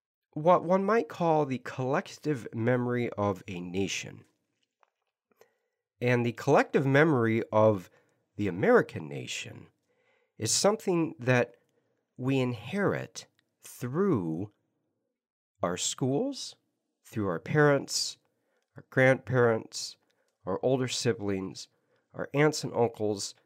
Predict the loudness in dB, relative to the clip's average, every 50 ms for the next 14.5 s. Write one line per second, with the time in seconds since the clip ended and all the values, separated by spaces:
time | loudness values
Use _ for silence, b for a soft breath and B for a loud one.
0 | _ _ _ _ _ _ -16 -16 -14 -8 -2 -2 -2 0 0 -2 -4 -4 -4 -6
1 | -10 -14 _ _ _ _ _ _ _ _ _ _ -14 -14 -2 _ 2 2 2 0
2 | -6 -2 2 2 2 2 0 -4 -8 -8 -10 -10 -10 -10 _ _ _ _ _ _
3 | _ _ _ _ _ _ _ _ _ -4 -2 -2 0 0 0 0 0 -4 -6 -4
4 | -2 0 0 0 -2 -4 -6 -8 -10 -10 -10 -10 -10 -12 -16 _ _ _ _ _
5 | _ _ _ _ _ _ _ _ _ _ -6 -6 -6 -6 -8 _ _ _ -8 -2
6 | 2 4 4 4 4 2 0 0 0 0 0 2 2 2 2 0 -2 _ -6 -4
7 | -2 -2 -2 -2 -4 -6 -6 -2 2 4 6 6 6 4 2 -2 -8 _ _ -8
8 | -6 -2 2 2 2 2 2 2 2 2 2 2 -2 -6 -4 -4 -2 0 0 0
9 | -2 -2 -4 -6 -8 -8 -6 -4 -4 -4 -4 -6 -10 _ _ _ _ _ _ _
10 | _ -2 4 4 6 6 6 4 2 2 2 0 0 0 -2 -6 -6 -6 -8 -10
11 | -10 -10 -10 -12 -14 -16 -16 -16 -16 -16 -16 -18 -20 -20 _ _ _ _ _ _
12 | _ _ _ _ _ _ _ _ _ _ _ _ _ _ _ _ _ _ _ _
13 | _ _ _ _ _ _ -20 -6 -2 2 4 6 6 8 6 6 6 4 4 6
14 | 6 8 8 6 6 4 0 -4 -8